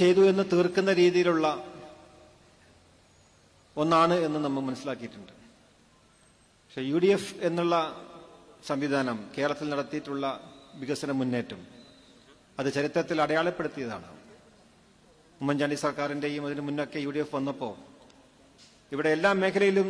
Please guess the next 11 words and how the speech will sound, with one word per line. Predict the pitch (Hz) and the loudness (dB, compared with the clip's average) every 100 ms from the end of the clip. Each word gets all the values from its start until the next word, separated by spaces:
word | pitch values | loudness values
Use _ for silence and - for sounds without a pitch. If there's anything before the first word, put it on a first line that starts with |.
| 180 - - - | -4 -10 -14 -6
ഉണ്ടായിട്ടുള്ള | 165 165 160 160 156 151 - - - - 165 | 0 2 0 -4 -4 -4 -6 -18 -20 -16 -6
മുന്നേറ്റം, | 143 135 120 95 - - - - - - - - | -4 -4 -6 -12 -16 -20 -20 -20 -20 -20 -20 -16
വിദ്യാഭ്യാസ | 139 143 143 143 147 | -6 -2 0 0 -2
മേഖലയിലും | 143 139 143 147 156 - - - - _ _ - _ _ _ _ _ _ 143 | -4 -2 -4 -4 -10 -18 -20 -20 -20 _ _ -20 _ _ _ _ _ _ -6
അതുപോലെ | 143 151 147 143 135 - - - - - - - - - - - - _ _ _ - _ _ _ _ 123 | -2 0 0 -2 -4 -14 -18 -20 -20 -20 -20 -20 -20 -20 -20 -20 -20 _ _ _ -20 _ _ _ _ 0
വ്യാവസായിക | 147 156 156 151 151 147 143 - - - - - - - - _ - _ _ _ _ _ _ _ _ _ - | 4 4 4 2 2 0 -2 -6 -16 -18 -20 -20 -20 -20 -20 _ -20 _ _ _ _ _ _ _ _ _ -10
സാമൂഹിക | 147 147 156 151 151 | -4 0 0 0 0
മ-, | 156 - - - - - - - - - - - | -2 -8 -18 -20 -20 -20 -20 -20 -20 -20 -20 -8
പുരോഗതിയിലൊക്കെ | 151 160 160 165 156 196 190 | 0 2 2 2 2 0 0
തന്നെയും | 180 175 170 | 2 2 2
ഉണ്ടായിട്ടുള്ള | 165 160 156 156 | 2 2 0 -2